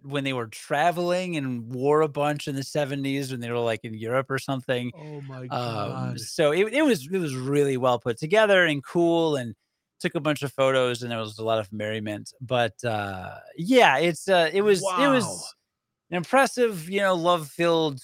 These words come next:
Speaker 1: evening and just,
Speaker 2: Yeah.
Speaker 1: um, you know, uh, I, uh, I, I, I'm very, I, I consider myself very close to my parents. I should probably call 'em more. But, uh, uh-oh, what happened to my computer?
Speaker 2: I don't know.
Speaker 1: Uh-oh.
Speaker 2: You're,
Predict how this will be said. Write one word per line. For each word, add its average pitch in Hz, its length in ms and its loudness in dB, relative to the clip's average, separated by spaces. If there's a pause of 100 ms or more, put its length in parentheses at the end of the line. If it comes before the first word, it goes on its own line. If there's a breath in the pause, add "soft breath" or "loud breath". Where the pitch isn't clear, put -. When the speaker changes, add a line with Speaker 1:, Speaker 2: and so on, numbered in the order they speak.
(300)
Speaker 1:
evening 151 560 0
and 113 280 -4
just, 202 400 2
Speaker 2:
Yeah. - 20 6
Speaker 1:
um, 101 540 0 (320)
you 139 160 0
know, 101 300 -4
uh, 98 680 -4 (340)
I, 160 320 8
uh, 120 460 2 (100)
I, 185 280 8
I, 165 420 6
I'm 185 200 6
very, 131 580 2
I, 165 260 6
I 143 140 4
consider 131 440 -2
myself 214 360 -4
very 226 160 2
close 220 300 0
to - 60 -12
my 208 100 -4
parents. 220 480 -6
I 131 60 -6
should - 120 -10
probably 123 160 -4
call 117 220 -4
'em 131 80 -4
more. 160 260 0 (560 soft breath)
But, 127 200 8
uh, 107 500 2
uh-oh, 165 480 6 (560)
what 170 100 2
happened 196 200 0
to 202 40 0
my 202 100 0
computer? 170 560 -10 (1080)
Speaker 2:
I 131 80 -8
don't 190 120 -2
know. 170 100 -4
Speaker 1:
Uh-oh. - 0 -
Speaker 2:
You're, 165 280 -4